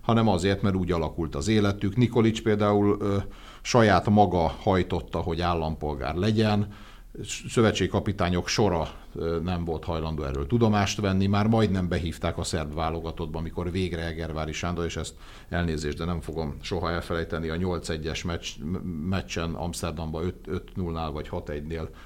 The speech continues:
küldte pályára végül, amikor már évek óta követelte mindenki, hogy legalább egy percre rakja be, hogy hivatalosan magyar válogatott legyen. Ö, Nikolics Nemanja, aki azóta szerintem százszorosan bizonyította, hogy, hogy rászolgál, és, és, ö,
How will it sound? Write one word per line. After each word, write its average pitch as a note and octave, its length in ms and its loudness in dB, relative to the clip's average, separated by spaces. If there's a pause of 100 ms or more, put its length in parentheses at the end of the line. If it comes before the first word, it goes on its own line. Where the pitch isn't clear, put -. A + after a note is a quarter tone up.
(140)
küldte F#2+ 320 -2
pályára E2+ 520 0
végül, F2 480 -2
amikor E2+ 280 -6
már E2 100 -4
évek E2+ 360 -4
óta D#2 240 -8
követelte D#2+ 560 -6
mindenki, D#2+ 320 -6
hogy E2 120 -4
legalább D#2+ 340 -4
egy E2 100 -4
percre E2 440 -2
rakja D#2+ 360 -6
be, D#2 100 -8
hogy D#2 220 -6 (260)
hivatalosan E2 560 -4
magyar E2 300 -2
válogatott D#2+ 520 -4
legyen. D#2+ 320 -2 (920)
Ö, F2 160 4
Nikolics F#2 400 4
Nemanja, G2 340 4
aki E2+ 200 0
azóta E2+ 360 0
szerintem E2+ 460 0
százszorosan D#2+ 640 0
bizonyította, D#2 640 -4
hogy, D#2 240 -4 (140)
hogy E2 140 -4
rászolgál, F2 640 -2
és, E2 240 -4
és, E2 340 -4
ö, F2 100 0